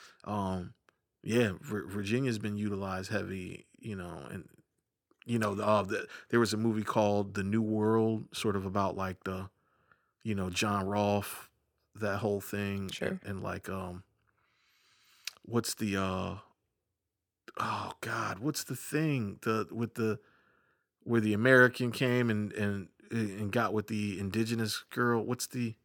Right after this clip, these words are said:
Speaker 1: what's the story there? They kinda redid it as Avatar.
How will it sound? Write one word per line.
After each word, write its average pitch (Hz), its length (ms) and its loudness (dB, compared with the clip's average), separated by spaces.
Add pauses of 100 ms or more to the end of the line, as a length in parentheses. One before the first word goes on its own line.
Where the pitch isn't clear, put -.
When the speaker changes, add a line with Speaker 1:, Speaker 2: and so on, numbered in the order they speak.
(220)
Speaker 1:
what's 156 200 -2
the 156 80 0
story 170 360 4
there? 170 400 0 (1700)
They 127 100 4
kinda 143 240 6
redid 131 340 6
it 131 80 4
as 113 120 4
Avatar. 143 760 4